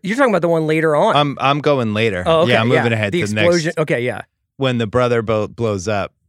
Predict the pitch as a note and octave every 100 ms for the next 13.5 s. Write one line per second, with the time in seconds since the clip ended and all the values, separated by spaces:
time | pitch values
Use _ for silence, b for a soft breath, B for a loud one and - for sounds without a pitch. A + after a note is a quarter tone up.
0 | _ - B2 A2 A#2 G2 G#2 - A#2 A2+
1 | A2 A#2+ G#2 G2+ G2+ G2 G2 F#2+ F#2 F2
2 | B2+ C3 B2 - A#2 A#2 B2+ C3 B2 A#2
3 | - E3+ D#3+ C3+ B2+ E3 D#3+ - C#3 -
4 | - D#3 - G3+ C#3+ B2 B2+ E3 - B2+
5 | - A#2 F#2+ A2 B2+ - C3 G#2+ G2+ G#2+
6 | G#2+ C#3+ C#3+ G#2+ F#2 F#2+ B2 A#2 A2+ A2+
7 | A#2+ B2 - E3+ G3 - E3 - F#3+ E3+
8 | E3+ D3+ F3+ A#3 E3 C3+ D#3+ E3 D#3 D3
9 | D#3+ D#3+ F3 F3 F3+ D#3+ F3+ C#4+ - _
10 | _ _ _ C#3+ D#3+ B2 F#2 C3 - D#3
11 | D#3 F3+ D3+ D3 D3 D3 C#3+ D3 C#3 C3+
12 | - E3 D3 D3 C#3 D3+ D3 C#3 B2 A#2+
13 | A2+ C3+ B2 A#2 G2+